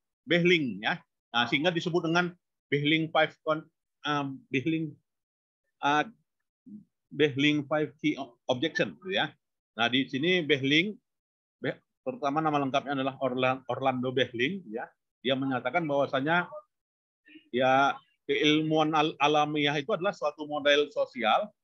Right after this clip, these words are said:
ya, secara, eh, da-, secara dalam hal ini, em, yang di-, yang diterapkan dalam riset-riset akuntansi. Jadi sifat-sifat dari ilmu sosial yang dilekatkan dalam ilmu akuntansi harus sifatnya unik, ya. Unik itu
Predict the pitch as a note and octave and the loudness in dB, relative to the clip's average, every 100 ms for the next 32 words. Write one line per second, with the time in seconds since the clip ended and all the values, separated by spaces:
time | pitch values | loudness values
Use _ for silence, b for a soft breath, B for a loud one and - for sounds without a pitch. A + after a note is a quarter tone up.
0 | _ _ _ - G#2 D3+ F#3 D#3 - B2 | _ _ _ -6 -2 -2 -4 -8 -6 0
1 | B2+ C#3 C#3 B2+ - B2 B2+ B2+ B2+ B2 | 0 0 -4 -10 -8 -2 0 0 -2 -2
2 | C3 - C3 C#3 B2+ C3 C3 C3 B2+ B2 | -4 -6 -6 0 0 2 0 0 -2 -2
3 | A#2+ C3+ C3+ _ _ _ _ _ _ _ | 0 -2 -2 _ _ _ _ _ _ _
4 | _ - A#2+ B2 B2 B2 - - A#2+ B2 | _ -6 0 2 0 -2 -10 -4 -2 0
5 | B2 A#2+ - B2 B2 A#2+ B2 A#2+ - F3 | 0 -2 -2 -2 2 0 0 -2 0 -2
6 | D3 C#3+ D3+ C3+ D3+ B2 - A#2+ C3 C3+ | 0 -2 -2 -6 -6 -8 -8 -10 -8 -6
7 | C#3+ - G2+ - _ _ - A2+ D3 F3+ | -6 -8 -18 -18 _ _ -4 0 4 4
8 | F3 _ _ - - C#3 C3+ - C3 E3 | 2 _ _ -12 -4 -2 -2 -2 -4 -4
9 | C3+ D3 D3 C#3+ D3 - C#3 C#3 C#3 C3+ | 0 0 2 -2 -4 -2 -2 -2 -4 -6
10 | - C#3 C3+ C3+ C3 C3+ - _ _ - | -2 -4 -2 -2 -2 -4 -8 _ _ -8
11 | B2 E3 - D3+ C#3 C#3 C3+ B2+ A#2 B2 | -2 -2 0 -2 0 0 -2 -4 -6 -2
12 | C#3 D3 B2+ A#2+ C3 - C3+ B2+ - C#3 | -2 -2 -4 -2 -4 -4 -10 -10 -6 -2
13 | C3+ C3 - _ - G#2+ - _ _ _ | 0 0 -2 _ -10 -10 -10 _ _ _
14 | _ - A#2 C3 C3 B2 | _ -4 0 0 -2 -2